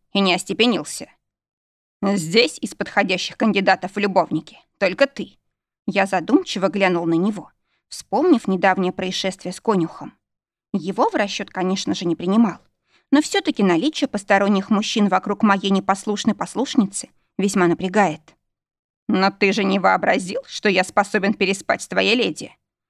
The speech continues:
Поперхнулся друг, по-своему истолковав мою задумчивость.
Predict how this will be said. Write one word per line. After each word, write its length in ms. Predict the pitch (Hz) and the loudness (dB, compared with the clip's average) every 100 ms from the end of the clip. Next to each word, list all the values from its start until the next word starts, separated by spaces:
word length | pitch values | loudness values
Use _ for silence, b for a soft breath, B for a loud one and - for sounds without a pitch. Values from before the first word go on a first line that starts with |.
| _ | _
Поперхнулся 640 | - 196 196 - 220 208 196 | -6 -2 -2 2 2 2 -4
друг, 360 | 160 220 - | -2 -4 -2
по-своему 540 | - 202 - 202 196 190 | -2 -2 0 2 2 2
истолковав 680 | 208 202 190 165 190 - | -2 -6 -4 -2 0 0
мою 200 | 208 170 | 0 0
задумчивость. 880 | 160 180 208 190 - - 165 - _ | -2 0 2 0 -2 -10 -14 -20 _